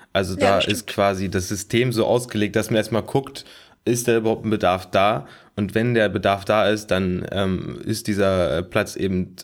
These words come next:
Speaker 1: ähm, ja, berechtigt. Und wenn nicht, dann eben nicht. Aber genau dafür ist, wie gesagt, einer der ersten Termine überhaupt da, um das herauszufinden.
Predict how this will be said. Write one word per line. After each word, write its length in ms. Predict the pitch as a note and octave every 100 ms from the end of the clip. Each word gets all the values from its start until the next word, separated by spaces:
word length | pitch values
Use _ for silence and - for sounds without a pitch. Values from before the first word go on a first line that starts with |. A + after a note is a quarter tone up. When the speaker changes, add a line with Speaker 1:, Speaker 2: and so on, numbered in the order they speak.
| -
Speaker 1:
ähm, 400 | F2+ D2+ E2 F2+
ja, 220 | F2+ F2+
berechtigt. 640 | - F#2+ G#2+ - G#2 G#2+ - - -
Und 180 | A2+ G#2+
wenn 120 | A2+
nicht, 200 | C3 C3
dann 100 | A2+
eben 200 | G#2 G#2
nicht. 260 | C3 B2
Aber 120 | G2+ G2+
genau 280 | G#2+ G#2
dafür 320 | A2 A#2 - A2
ist, 160 | G#2
wie 60 | G#2+
gesagt, 380 | G2+ G2+ G2 -
einer 180 | G#2
der 120 | G2+ D2+
ersten 300 | G2 - F#2+
Termine 300 | G2 F#2+ F#2
überhaupt 340 | F2 F2 -
da, 160 | G2 F2+
um 140 | F2+
das 200 | F#2 -
herauszufinden. 800 | E2 F2+ - F2 - D2+ - E2+